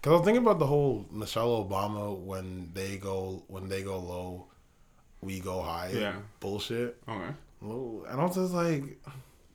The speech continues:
Speaker 1: "But what if I wanna go low?"
Speaker 2: What if I wanna go low? <laughs>
Speaker 1: Like, I started thinking about that. 'Cause I think about that when it comes to, like, relationships and how sometimes people,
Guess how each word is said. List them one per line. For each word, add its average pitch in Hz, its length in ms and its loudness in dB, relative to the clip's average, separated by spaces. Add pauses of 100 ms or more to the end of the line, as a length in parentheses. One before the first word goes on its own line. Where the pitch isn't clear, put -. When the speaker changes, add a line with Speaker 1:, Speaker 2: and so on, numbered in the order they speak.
(680)
Speaker 1:
"But 135 100 -4
what 185 160 6
if 240 120 -6
I 143 80 0
wanna 127 260 4
go 98 200 -4
low?" 85 320 -8
Speaker 2:
What 135 180 8
if 160 80 4
I 165 100 12
wanna 156 280 12
go 190 280 10
low? 220 460 12
<laughs> - 20 8
Speaker 1:
Like, 147 440 6
I 160 60 8
started 208 260 6
thinking 185 200 10
about 135 100 10
that. 107 180 2 (200)
'Cause 165 200 8
I - 20 4
think 208 160 10
about 214 140 10
that 185 100 10
when 170 120 8
it 143 60 2
comes 135 260 4
to, - 60 6
like, 107 280 2 (100)
relationships 107 800 -2
and 98 320 -4
how 104 300 0
sometimes 110 680 -2
people, 104 600 -4